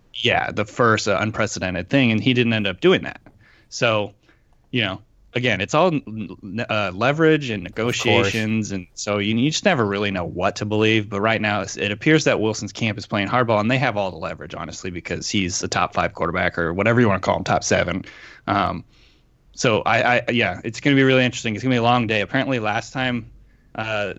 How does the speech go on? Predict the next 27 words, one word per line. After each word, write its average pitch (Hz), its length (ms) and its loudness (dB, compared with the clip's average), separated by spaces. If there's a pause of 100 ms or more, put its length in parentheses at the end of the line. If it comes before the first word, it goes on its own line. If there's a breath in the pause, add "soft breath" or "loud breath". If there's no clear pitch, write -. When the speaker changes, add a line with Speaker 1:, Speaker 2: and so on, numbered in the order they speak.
(140)
Speaker 1:
the 95 300 -10
Seahawks 117 480 0
and 104 200 -4
Wilson 113 300 -2
went 113 160 -2
to 113 100 -2
their 101 160 2
deadline 110 460 2
or 113 60 4
whatever, 113 280 4
it 104 220 -2
got 110 180 0
done 104 160 -2
at 98 60 -4
about 92 220 -4
eleven 98 520 -4
P 95 220 -4
M, 80 260 -10 (220)
you 101 160 -4
know, 73 80 -6
Pacific - 360 -2
time. 78 280 -4
So - 320 2
Speaker 2:
Mm-hmm. 107 80 -4
Speaker 1:
we 104 60 -2
could 101 220 0
be, 98 260 2